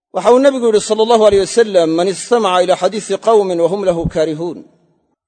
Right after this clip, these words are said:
Shakhsiga dhegaysta qolo warkood ama hadalkooda, iyaga oo iyagu nacayo, karaahiyaysanaya inuu dhegaysto, karaahiyaysanaya. "Aw yafiruuna minhu," ama ka cararayaan. Inuu dhegaysto maqlo,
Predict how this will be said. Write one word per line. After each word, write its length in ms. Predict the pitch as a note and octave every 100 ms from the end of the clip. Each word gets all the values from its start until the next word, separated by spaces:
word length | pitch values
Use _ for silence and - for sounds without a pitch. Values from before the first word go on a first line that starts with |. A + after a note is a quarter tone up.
| _ _ _
Shakhsiga 500 | - A3+ - F#3 E3
dhegaysta 580 | D#3+ E3 E3+ D#3+ - G3+ G3 D#3+ - _ _ -
qolo 220 | E3 F3 F#3+ -
warkood 680 | E3+ G3 G#3 - E3+ F#3 G#3 G#3
ama 200 | E3 F3
hadalkooda, 640 | F3+ E3+ C#3 D3 C3 - _ _ _ _ _ _ _ _ _ -
iyaga 260 | A3+ G#3+ G#3
oo 220 | A#3+ F3+ A2+ - - _ _ _ _ _ _ -
iyagu 260 | G3 G#3+ F3
nacayo, 520 | F3 F#3+ C#3+ D#3 E3+
karaahiyaysanaya 880 | E3+ F3 D#3 E3 E3 D#3 A3+ G3 E3
inuu 260 | F3+ F3+ D3+ A#2+
dhegaysto, 520 | D#3+ D#3+ D#3+ D#3 - A#3
karaahiyaysanaya. 600 | E3+ D3 C#3 - G#2 - _ _ -
"Aw 100 | B3 B3+
yafiruuna 560 | A3+ F#3 A3+ B3+ D4+ B3+
minhu," 200 | B3+ A3
ama 200 | G3+ G#3+
ka 140 | A3+
cararayaan. 600 | F#3+ G3 F#3+ D#3+ E3 A#2 - _ _ _ _ _ _ -
Inuu 120 | D3+
dhegaysto 440 | E3+ F#3 F3+ - A3
maqlo, 320 | G3 F#3 A#3